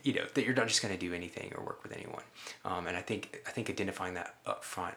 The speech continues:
and early is, is really valuable. But yeah, so those, the hardest things I've ever run into are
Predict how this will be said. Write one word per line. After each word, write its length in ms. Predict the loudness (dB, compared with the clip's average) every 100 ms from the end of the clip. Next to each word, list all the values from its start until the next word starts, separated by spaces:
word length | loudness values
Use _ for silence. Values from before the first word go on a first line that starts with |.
| -8
and 100 | -8 -4
early 400 | -2 0 -2 -6 -12 -16 -16 -10
is, 500 | -6 0 4 4 4 -6
is 220 | 2 2 2
really 200 | 0 0
valuable. 400 | 2 2 2 -4 0
But 220 | 2 2 4
yeah, 140 | 4 10
so 220 | 10 10 6 6
those, 300 | 12 12 12
the 120 | 6 10
hardest 340 | 12 12 12
things 200 | 8 10
I've 160 | 8 10
ever 140 | 8
run 200 | 8 6
into 360 | 6 2 2 4
are 260 | 4 4